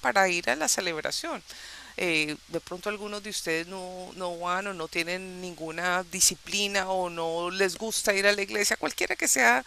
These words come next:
su forma, de pronto no es parte de su vida. Pero en la mía era, y en la mía de muchos de los que me rodean, era algo importante ir a la iglesia, al edificio de la iglesia. Y cuando,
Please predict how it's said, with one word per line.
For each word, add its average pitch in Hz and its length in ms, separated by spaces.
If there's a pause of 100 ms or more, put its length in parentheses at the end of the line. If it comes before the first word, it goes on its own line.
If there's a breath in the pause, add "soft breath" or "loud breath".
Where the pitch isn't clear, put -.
(280 loud breath)
su - 180
forma, 233 480
de 214 200
pronto 208 280
no 226 160
es 226 160
parte 220 600
de 190 120
su 170 220
vida. 165 320 (840)
Pero 185 220
en 160 60
la 160 100
mía 196 500
era, 214 520 (440 loud breath)
y 190 160
en 170 160
la 175 80
mía 165 260
de 254 120
muchos 208 420
de 226 80
los 220 180
que 196 100
me 165 120
rodean, 151 500
era 190 320
algo 180 460
importante 214 720
ir 156 140
a 170 40
la 185 120
iglesia, 151 500
al 139 260
edificio 151 1500
de 131 100
la 127 100
iglesia. 131 500 (840 loud breath)
Y 185 60
cuando, 165 720